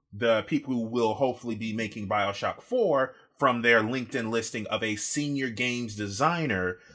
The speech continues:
um, the hope is that they will be taking this slow and making a good product. And if,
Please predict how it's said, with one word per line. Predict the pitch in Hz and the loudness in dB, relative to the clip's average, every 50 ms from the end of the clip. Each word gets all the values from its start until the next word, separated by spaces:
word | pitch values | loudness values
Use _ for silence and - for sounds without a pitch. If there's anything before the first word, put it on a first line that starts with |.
| - _ - | -18 _ 0
um, | 113 113 113 107 104 101 98 98 95 - - 87 | 2 4 4 4 4 2 0 -2 -4 -8 -14 -18
the | 113 113 107 117 131 131 120 | -16 -14 -8 -6 -4 -4 -4
hope | 110 - - 220 208 208 - | -6 0 2 2 2 4 2
is | 127 107 | -2 2
that | 113 120 117 117 | 4 4 4 4
they | 123 113 | 2 0
will | 120 117 | 0 0
be | 107 110 101 | -2 -4 -6
taking | - 139 123 - 123 117 110 | -4 -6 -6 -4 -6 -6 -4
this | 110 107 - | -4 -2 -2
slow | - - - 139 143 147 143 120 107 101 98 87 | -2 -2 0 2 4 6 6 6 6 6 4 0
and | - 92 92 98 98 92 92 92 95 | -4 -4 -2 -2 -2 -2 -2 -2 -2
making | 110 104 101 - 107 104 101 | -2 -2 -2 -4 -6 -6 -6
a | 98 90 | -6 -6
good | 85 101 95 90 | -4 -6 -6 -6
product. | - - 170 170 139 110 98 90 90 - 107 | -2 2 4 6 6 6 4 2 -2 -2 -4
And | 98 92 92 92 95 - - - - - _ _ - | -4 -4 -4 -6 -8 -10 -16 -20 -20 -20 _ _ -6
if, | 117 117 113 110 110 - - - | -2 -2 -2 -2 -4 -8 -20 -18